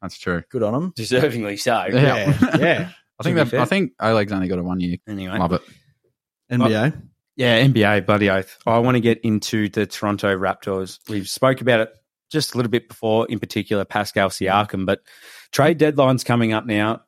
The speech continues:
Speaker 3: There's talk of O G Anunoby potentially leaving, and then also who knows what's gonna happen with Zach LaVine, DeMar DeRozan, and probably Vukovic at the Bulls.
Speaker 1: He's been poo.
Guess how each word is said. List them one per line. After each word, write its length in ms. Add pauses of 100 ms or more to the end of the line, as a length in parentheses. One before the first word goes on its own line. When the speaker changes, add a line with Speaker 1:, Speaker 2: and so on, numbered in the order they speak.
Speaker 3:
There's 200
talk 240
of 200
O 140
G 140
Anunoby 600
potentially 480
leaving, 400
and 100
then 120
also 520 (420)
who 120
knows 200
what's 120
gonna 160
happen 200
with 120
Zach 240
LaVine, 600 (220)
DeMar 280
DeRozan, 500
and 140
probably 240
Vukovic 500
at 80
the 60
Bulls. 500 (300)
Speaker 1:
He's 140
been 160
poo. 260